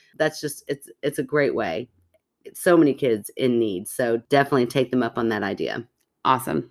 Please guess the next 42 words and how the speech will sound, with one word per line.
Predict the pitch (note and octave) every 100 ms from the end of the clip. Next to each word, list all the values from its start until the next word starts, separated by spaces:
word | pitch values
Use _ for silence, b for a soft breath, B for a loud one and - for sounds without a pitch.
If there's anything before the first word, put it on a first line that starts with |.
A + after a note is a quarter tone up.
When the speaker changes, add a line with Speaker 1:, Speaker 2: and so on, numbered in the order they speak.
| -
Speaker 2:
That's | D3+ -
great. | C#3+ C#3+ C#3
Well, | F3
thank | F3 G3 F#3
you, | F3+
Josephine. | F3+ F3 F3+ F#3 F#3 F3+ - -
Thank | F3+ F3
you, |
Tony, | E3+ F3 E3 E3 F#3 G3+ -
for | D#3 C#3+ C#3+
your | B2 C#3+ C#3+ C#3 C#3
attempt | - C#3 D3 D3+
at | C#3
a | D3+
debunk | C#3+ C3+ C#3 D3 E3
that | B2 A#2
did | C3+
not | B2+ C3
fool | - C3
me. | C#3+ F#3
Speaker 1:
<laughs> | F3+ F#3 - E3+ E3 B2+
It | B2 B2
did. | A#2+ C3 -
I'm | B2 C#3 D#3
with | D3
Speaker 2:
Uh, | C#3
Speaker 1:
ya, | C3+
Tony. | C3 C3+ D3 E3+ F3+ C3+
Speaker 2:
no. | C3+ C3 F3+ b b _ _ _ _ -
And | G#3 F3 F#3
thank | F3+ E3
you | E3
so | E3
much, | E3+ G3 -
Chelsea. | B3+ E4 C3+ A2
Great | - D#3 D#3+
stories. | F#3+ G#3+ C#3+ A2+
And, | B2+ C3 C3 b b b b
uh, | - D3 C#3 C3 -
we | - D#3
love | F#3+
it. | E3